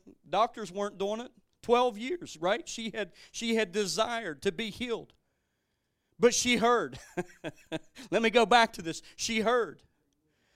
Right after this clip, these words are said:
See, you know, we, the, the reason why people aren't divinely healed or they walk in healing a lot of times is because they don't hear it.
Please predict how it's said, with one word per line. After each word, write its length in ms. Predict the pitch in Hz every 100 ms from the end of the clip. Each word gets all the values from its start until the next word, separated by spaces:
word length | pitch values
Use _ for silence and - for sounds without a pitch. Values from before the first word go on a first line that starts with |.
| _
See, 220 | - 269 240
you 100 | 254
know, 100 | 247
we, 460 | 233 247 240 240 254
the, 140 | 233
the 120 | - 233
reason 300 | 302 269 247
why 120 | 233
people 280 | 233 233 214
aren't 180 | 208 208
divinely 460 | 170 190 208 202
healed 240 | 175 214 208
or 80 | 185
they 120 | 180
walk 340 | 165 233 -
in 120 | 190
healing 340 | 175 185 185 185 - -
a 80 | 185
lot 140 | 214
of 80 | 196
times 160 | 233 202
is 40 |
because 280 | 196 247 208
they 120 | 240
don't 240 | 233 240
hear 280 | 156 262 320
it. 200 | 135 _